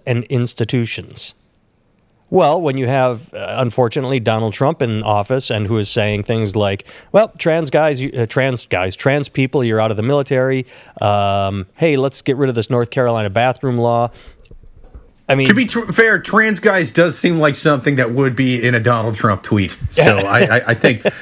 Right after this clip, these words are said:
Speaker 2: I think that was kind of a Floyd, a Freudian slip up.
Speaker 1: <laughs> That is true. But again, let, let, as we break this down, "The struggle for justice is an ongoing and necessary pr-," of course, justice should prevail over laws and institutions because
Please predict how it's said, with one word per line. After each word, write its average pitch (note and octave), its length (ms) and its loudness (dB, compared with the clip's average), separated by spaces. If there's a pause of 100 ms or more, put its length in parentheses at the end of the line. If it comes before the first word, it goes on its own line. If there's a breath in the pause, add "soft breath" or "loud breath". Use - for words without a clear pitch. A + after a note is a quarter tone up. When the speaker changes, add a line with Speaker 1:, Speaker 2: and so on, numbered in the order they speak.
(140)
Speaker 2:
I D3+ 120 6
think F3 120 4
that E3 140 4
was C#3 120 0
kind E3 260 2
of B2 60 0
a - 20 -4
Floyd, D3 460 0
a A#2 100 0
Freudian C#3 540 2
slip G#2+ 320 0
up. G2+ 100 0
Speaker 1:
<laughs> - 380 -4
That - 200 0
is D#3+ 180 0
true. B2 220 -2 (340 loud breath)
But G#3+ 120 4
again, A#3+ 320 0
let, C3+ 260 -2
let, D3+ 120 0
as D3+ 140 -4
we F#3+ 80 0
break F3 220 0
this F3+ 140 -2
down, B2+ 220 2
"The A#2 80 -2
struggle C3 440 0
for G3 160 -2
justice A2+ 560 -2
is A2+ 120 -4
an A2 100 0
ongoing B2+ 480 0
and A2 160 -2
necessary C#3 460 -2
pr-," F3 120 -8 (640 soft breath)
of F3 160 4
course, B3 300 0
justice A2+ 400 0
should B2 180 -2
prevail A2 420 0
over A#2 200 0
laws G#2+ 340 0
and G#2+ 120 0
institutions G2 600 -4
because A2+ 380 -2